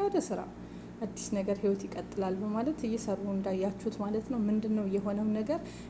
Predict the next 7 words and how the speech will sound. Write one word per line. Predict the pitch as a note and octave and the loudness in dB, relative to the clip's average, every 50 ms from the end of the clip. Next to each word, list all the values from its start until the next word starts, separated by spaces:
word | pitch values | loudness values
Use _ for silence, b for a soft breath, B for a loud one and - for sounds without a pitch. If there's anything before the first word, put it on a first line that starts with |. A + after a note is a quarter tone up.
| B | B
ሽፍንፍን | - - G#3+ G3+ - G#3 G3 F#3+ - A#3 A3+ | -2 -2 -2 0 2 0 0 2 2 2 2
ድፍንፍን | G#3 G3 - G3+ F#3+ F#3+ - A3 A3 | 2 0 -2 -2 -2 0 2 2 2
የተባለው | G3+ F#3+ G3 G#3+ G#3 G#3 G#3+ G#3+ A3 A#3+ | 2 2 2 0 0 0 0 0 2 2
ምን | A#3+ A#3 A3+ A#3 | 2 4 4 4
ነበረ? | A#3+ B3 A#3+ - D4 D#4 G4 - - - B B B B B B B B | 2 2 2 2 4 4 4 2 -2 -8 B B B B B B B B
እነሱም | A3 G#3 G#3 G3+ G3+ - - A3+ G#3+ F3+ | 0 2 2 4 2 0 0 0 2 2
እርቅ | G#3+ G3 F#3+ - | 2 0 0 -4